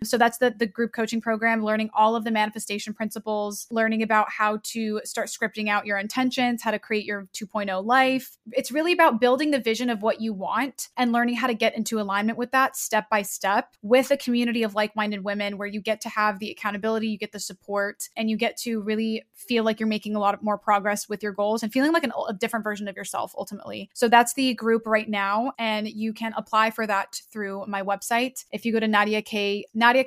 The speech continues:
khaled dot com, it's N A D I A K H A L E D dot com, you can actually apply for the coaching program and secure a spot. So that's how, um, the group coaching program works, and that's how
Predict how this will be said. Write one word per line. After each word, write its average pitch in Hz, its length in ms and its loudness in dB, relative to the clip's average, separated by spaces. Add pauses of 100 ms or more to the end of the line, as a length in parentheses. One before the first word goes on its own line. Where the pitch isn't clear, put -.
khaled 226 260 6
dot 220 200 2
com, 214 460 2
it's 220 200 -6
N 226 80 -2
A 220 100 0
D 208 160 -2
I 208 200 2
A 202 220 0
K 208 180 -8
H - 320 -8
A 196 160 -4
L 190 180 -8
E 202 120 -10
D 190 220 -10
dot 175 200 -10
com, 202 400 -2 (340)
you 226 140 -2
can 233 100 -2
actually 220 300 0
apply 214 500 0
for 208 260 -4
the 202 80 -6
coaching 277 320 -2
program 196 540 -4 (140)
and 202 520 -8
secure - 460 -8
a 190 40 -18
spot. - 440 -6
So 190 440 -4 (100)
that's 202 360 -4
how, 190 520 -4 (300)
um, 208 180 -4
the 202 60 -10
group 202 180 -10
coaching 208 240 -8
program 196 360 -8
works, 370 460 0
and 214 300 -2
that's 196 280 -4
how 180 540 -6